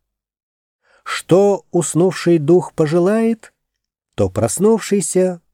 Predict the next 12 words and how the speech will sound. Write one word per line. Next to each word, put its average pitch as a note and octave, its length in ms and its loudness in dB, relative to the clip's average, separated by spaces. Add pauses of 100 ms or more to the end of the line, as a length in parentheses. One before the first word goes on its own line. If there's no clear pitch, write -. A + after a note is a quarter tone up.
(100)
получит. A#2 760 -6 (920)
Тина G#3+ 360 4
прилива E3+ 880 0 (360)
унесёт C#3 680 2
ненадёжные A2+ 800 0
мысли. G#2+ 640 -4 (800)
Явление E3+ 880 4
мировых E3 500 0
задач — E3 640 -2 (340)
лучшая F#3 760 0
закалка A2 880 -6
меча. F#2 560 -8